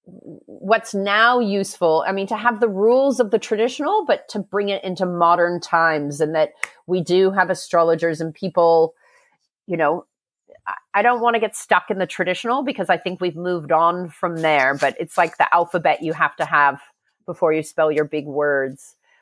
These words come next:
What am I excited about? Um, oh my God. I, I, um, everything. I, I'm more excited that we just have so much access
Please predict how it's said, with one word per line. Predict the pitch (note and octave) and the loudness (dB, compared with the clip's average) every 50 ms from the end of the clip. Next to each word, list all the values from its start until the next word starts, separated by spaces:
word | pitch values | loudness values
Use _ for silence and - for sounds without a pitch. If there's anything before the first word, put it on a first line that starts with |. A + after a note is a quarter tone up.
| _ _ _ | _ _ _
What | A#3 B3+ | -20 -20
am | C#4+ | -20
I | D#4 E4 D#4+ | -20 -20 -20
excited | _ - - - D3+ E3 F3 F#3+ F#3 | _ -20 -12 -10 -10 -8 -8 -10 -12
about? | G#3 D#3 - C3 B2+ A2+ A#2 B2 - _ _ - | -10 -6 -2 0 0 0 -2 -4 -6 _ _ 0
Um, | G#3 G#3+ A3 A3 G#3+ G#3+ A3+ A3+ A#3 A#3 - _ _ _ _ _ _ _ _ _ _ _ _ _ _ _ _ _ _ _ _ _ _ _ _ _ _ _ _ _ _ | 2 4 4 4 4 2 0 -6 -8 -10 -16 _ _ _ _ _ _ _ _ _ _ _ _ _ _ _ _ _ _ _ _ _ _ _ _ _ _ _ _ _ _
oh | F3 F3 | -16 -14
my | F3 E3 C#3+ | -12 -12 -10
God. | B2+ C3 C#3 C#3+ C#3 C3 G#2 A2 B2 - _ - | -8 -8 -6 -6 -6 -8 -8 -10 -14 -18 _ -12
I, | E3 E3 - - _ | -12 -12 -12 -12 _
I, | G2+ - - _ _ - - _ _ _ _ - | -14 -14 -14 _ _ -20 -20 _ _ _ _ -16
um, | D#3+ D#3 D3 A#2 - _ _ _ _ _ _ - - - - _ _ _ | -14 -12 -12 -14 -16 _ _ _ _ _ _ -12 -12 -12 -14 _ _ _
everything. | F3 F#3 G3 G3 G3+ G3 F#3+ - - - - - | -2 -2 0 0 -2 -4 -4 -6 -14 -14 -8 -6
I, | F#3+ - - _ - - - _ _ _ _ _ | -6 -6 -6 _ -20 -20 -20 _ _ _ _ _
I'm | B3 C#4+ F4 G4+ | 0 2 2 2
more | G#4+ G4+ F#4+ F#4+ | 2 2 2 0
excited | F#4+ - - B3+ A#3+ A#3 A#3 A3+ G#3 | 0 0 2 2 2 2 2 0 -2
that | G#3+ - | -2 -2
we | G#3+ G#3 | -2 -4
just | F#3 - G#3 G3+ G3+ - - - - _ | 0 0 0 0 0 -4 -12 -20 -20 _
have | - G#3 G#3 F#3 | -4 -4 -4 -4
so | - - F#3+ | -2 -2 -2
much | F#3 F#3+ F3+ - - - _ _ | -2 -2 -4 -6 -10 -18 _ _
access | E3 E3+ F3+ - - - - - F3+ D#3+ D#3+ - - - | 2 2 2 0 -6 -10 0 2 2 2 2 0 -8 -16